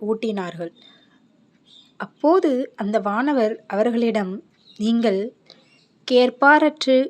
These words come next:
வீணாக அலைந்து போய்விடுவீர்கள் என்று அஞ்ச வேண்டாம். ஏனெனில் இங்கு இந்த குழந்தையும்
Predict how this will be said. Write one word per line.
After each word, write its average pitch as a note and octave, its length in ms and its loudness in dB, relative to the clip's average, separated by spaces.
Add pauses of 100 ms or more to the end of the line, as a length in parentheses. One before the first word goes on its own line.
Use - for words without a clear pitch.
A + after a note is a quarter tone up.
வீணாக A3+ 840 -2 (140)
அலைந்து B3+ 600 0
போய்விடுவீர்கள் A3 1040 0 (100)
என்று F#3+ 560 -4 (360)
அஞ்ச G#3 360 0
வேண்டாம். F3+ 600 -4 (540)
ஏனெனில் A3+ 680 -4 (380)
இங்கு B3+ 640 0
இந்த A#3+ 360 2
குழந்தையும் B3+ 760 0